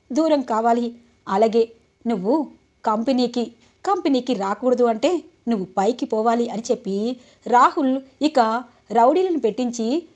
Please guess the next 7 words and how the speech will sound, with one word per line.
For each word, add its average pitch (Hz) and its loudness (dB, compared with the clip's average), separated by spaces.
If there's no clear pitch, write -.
రాజ్ని 247 0
ఫాలో 233 2
చేస్తూ 240 2
ఉంటారు. 233 2
రాజ్ 320 -2
చాలా 240 2
సంతోషంగా 226 -2